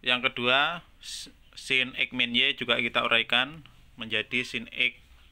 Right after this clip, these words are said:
cos Y min sin Y cos X sama dengan min satu plus cos Y. Nah, dari dua persamaan yang terakhir ini kemudian kita jumlahkan. Kita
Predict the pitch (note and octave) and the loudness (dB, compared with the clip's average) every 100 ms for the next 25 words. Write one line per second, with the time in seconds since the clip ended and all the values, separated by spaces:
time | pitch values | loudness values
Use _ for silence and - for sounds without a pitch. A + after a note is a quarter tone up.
0 | - - A2+ - A#2 A#2+ C3+ B2 C3 D#3 | -20 -10 -8 -4 2 2 4 2 2 -2
1 | E3 - A#2+ A2+ A#2 B2+ B2+ A2 A2 - | -14 -4 -2 0 4 4 2 -2 -2 -2
2 | - A#2+ - - - - - - A2+ A2+ | 0 0 -2 -20 -20 -20 -18 -4 -2 -2
3 | A2+ A2 A2+ A#2 A2+ G#2+ G#2 C3 C3 A#2+ | -2 -2 -2 -4 0 -2 -2 -6 -6 -2
4 | A#2+ - - - - - - - - - | -2 -2 -12 -16 -20 -20 -20 -20 -20 -20
5 | - - A#2+ C3 B2+ - G#2 F2+ - - | -20 -6 0 0 -2 -4 -2 -2 -6 -20
6 | - _ _ - - - - - - - | -20 _ _ -20 -20 -20 -20 -20 -20 -20
7 | - - - - - - - - - - | -20 -20 -20 -20 -20 -20 -20 -20 -20 -20
8 | _ - G#2+ G2+ G2 F#2 - - _ _ | _ -12 -10 -8 -10 -14 -18 -20 _ _
9 | - - - - - - - B2 C3 C#3+ | -20 -20 -20 -20 -20 -20 -10 -2 0 0
10 | C3 B2+ B2+ B2+ B2 B2+ B2 B2 A#2+ A#2+ | 0 -2 -2 -2 2 2 2 2 2 0
11 | A#2 A#2+ A#2 A2 G#2+ B2+ C#3+ C#3 C#3 - | 0 -4 -2 -2 -2 0 2 0 -2 -8
12 | A2+ A#2 A#2+ A2+ A#2 A2+ A2+ A2 G#2+ G#2 | -10 -6 -6 -6 -6 -8 -8 -6 -6 -6
13 | G#2+ F#2+ F#2 - _ - - - - - | -8 -10 -14 -20 _ -20 -20 -20 -20 -18
14 | - A#2 A#2 | -4 0 0